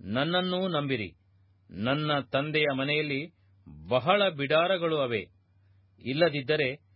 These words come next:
ನಿಮಗೆ ಹೇಳುತ್ತಿದ್ದೆನು. ನಿಮಗೆ ಸ್ಥಳವನ್ನು ಸಿದ್ಧ ಮಾಡುವುದಕ್ಕೆ ಹೋಗುತ್ತೇನಲ್ಲ.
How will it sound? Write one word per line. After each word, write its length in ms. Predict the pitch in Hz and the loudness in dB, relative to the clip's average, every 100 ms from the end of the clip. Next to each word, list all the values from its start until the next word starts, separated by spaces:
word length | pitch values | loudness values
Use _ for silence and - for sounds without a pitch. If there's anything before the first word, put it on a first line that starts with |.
| _ _ - | _ _ -6
ನಿಮಗೆ 460 | 117 147 151 143 | -2 0 0 0
ಹೇಳುತ್ತಿದ್ದೆನು. 680 | 123 143 147 135 127 127 127 196 _ _ _ _ _ - | 0 -2 -2 -4 -2 -2 -4 -10 _ _ _ _ _ -4
ನಿಮಗೆ 540 | 123 165 160 151 156 | -2 0 0 0 -2
ಸ್ಥಳವನ್ನು 760 | 143 - 151 185 170 156 147 160 | -2 0 4 4 2 -2 -4 -6
ಸಿದ್ಧ 280 | - 170 156 | -4 0 0
ಮಾಡುವುದಕ್ಕೆ 680 | 160 151 147 147 143 139 143 | 2 0 0 0 -2 -4 -4
ಹೋಗುತ್ತೇನಲ್ಲ. 760 | 139 131 160 170 151 139 131 | -2 0 -2 -2 -2 0 0